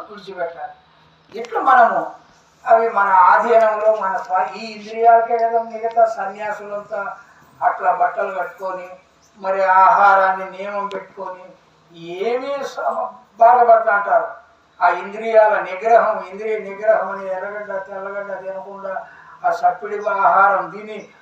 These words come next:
పాలు తాగి అనేక రకాలుగా పడతాం. ఎన్ని చేసినా అవి లోపల చేసేటి పని చేస్తానే ఉంటాయి, కానీ మరి బయట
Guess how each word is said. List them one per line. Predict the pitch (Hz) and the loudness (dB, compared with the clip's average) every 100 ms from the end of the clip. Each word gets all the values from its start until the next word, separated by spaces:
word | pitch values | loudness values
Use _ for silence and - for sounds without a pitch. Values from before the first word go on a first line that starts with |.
| _ _ | _ _
పాలు | 233 180 208 | -2 -2 -2
తాగి | 202 220 220 196 - _ _ _ | 0 0 0 -6 -16 _ _ _
అనేక | - 185 247 269 233 | -6 -2 -2 0 4
రకాలుగా | 214 214 208 220 220 | 4 4 0 2 2
పడతాం. | 196 - - 180 | 2 -6 -10 -10
ఎన్ని | 196 233 254 269 226 | -8 -8 -12 -14 -8
చేసినా | 220 214 - 180 196 277 - - - - - | -2 -2 -4 -6 -2 -2 -4 -16 -20 -20 -2
అవి | - 240 233 220 240 - _ _ _ 185 | 0 0 -4 -6 -8 -12 _ _ _ -10
లోపల | - 220 254 277 240 208 | 0 2 2 0 -2 -4
చేసేటి | 220 214 214 220 226 | -6 -6 -8 -6 -6
పని | 214 202 240 196 | -4 -6 -8 0
చేస్తానే | 208 214 233 226 220 | 2 4 6 6 6
ఉంటాయి, | 214 202 196 185 | 2 0 -2 0
కానీ | 175 165 - - - _ _ _ _ | 4 4 4 -6 -14 _ _ _ _
మరి | 226 226 | 4 4
బయట | 220 190 190 | 4 -2 -2